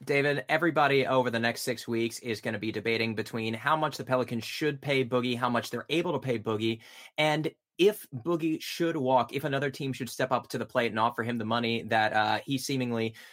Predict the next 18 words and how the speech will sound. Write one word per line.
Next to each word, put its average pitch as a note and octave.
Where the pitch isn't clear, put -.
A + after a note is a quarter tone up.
would D#3
deserve, C3
uh, A2+
prior B2+
to A2+
January A2+
twenty-sixth. A2+
Obviously, A2
we G#2+
have G#2+
no G#2+
indication G#2+
as G#2+
to A2+
whether G#2+
he A2
will A2
or A2